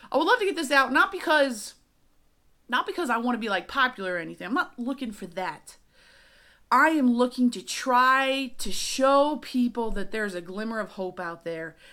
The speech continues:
and love and light, and there's other people like that,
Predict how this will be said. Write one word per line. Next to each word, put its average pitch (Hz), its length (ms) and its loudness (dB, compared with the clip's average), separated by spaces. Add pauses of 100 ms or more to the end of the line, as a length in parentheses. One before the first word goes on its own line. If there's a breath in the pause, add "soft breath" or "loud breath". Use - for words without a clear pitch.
(200 soft breath)
and 185 320 -8
love 180 720 -2
and 170 160 -10
light, 180 400 0
and 185 100 -8
there's 180 220 -8
other 233 240 -4
people 202 560 -10 (300 soft breath)
like 196 320 -2
that, 165 420 -10